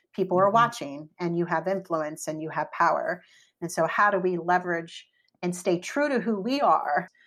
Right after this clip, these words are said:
Speaker 1: um, to assure that we are inspiring those that, um, that are behind us and ready to take on those leadership roles as well?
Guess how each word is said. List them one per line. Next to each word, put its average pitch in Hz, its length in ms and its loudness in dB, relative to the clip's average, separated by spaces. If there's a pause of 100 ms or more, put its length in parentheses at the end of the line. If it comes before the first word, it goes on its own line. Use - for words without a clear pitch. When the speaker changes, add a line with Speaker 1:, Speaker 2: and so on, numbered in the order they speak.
(220)
Speaker 1:
um, 165 280 0
to 202 200 0
assure 190 440 2
that 185 160 0
we 190 140 2
are 165 160 0
inspiring 160 760 0
those 151 320 0
that, 147 280 0 (300)
um, 139 280 -6 (300)
that 151 100 0
are 147 100 2
behind 156 400 -2
us 151 220 0
and 143 140 -4
ready 147 260 0
to 156 80 -12
take 156 300 -4
on 147 120 -2
those 143 220 -6
leadership 151 420 -6
roles 143 260 0
as 131 200 -8
well? 135 280 2